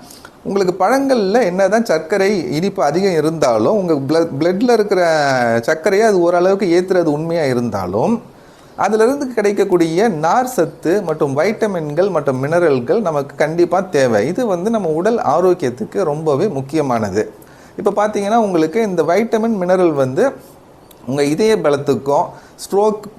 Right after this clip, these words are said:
அ, ஹார்ட் அட்டாக் போன்ற நோய்கள் வராம இருக்கிறதுக்கும், கேன்சரை தடுக்கிறதுக்கும்,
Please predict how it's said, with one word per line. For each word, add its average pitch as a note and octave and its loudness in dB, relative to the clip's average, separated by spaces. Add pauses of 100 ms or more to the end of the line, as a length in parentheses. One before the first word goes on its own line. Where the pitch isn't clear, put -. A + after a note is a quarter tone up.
(160)
அ, C#3+ 2
ஹார்ட் F#3+ -2
அட்டாக் F#3+ 0
போன்ற D3 -2
நோய்கள் E3 2
வராம E3 0
இருக்கிறதுக்கும், C3+ 0
கேன்சரை F#3+ 0
தடுக்கிறதுக்கும், C3+ 0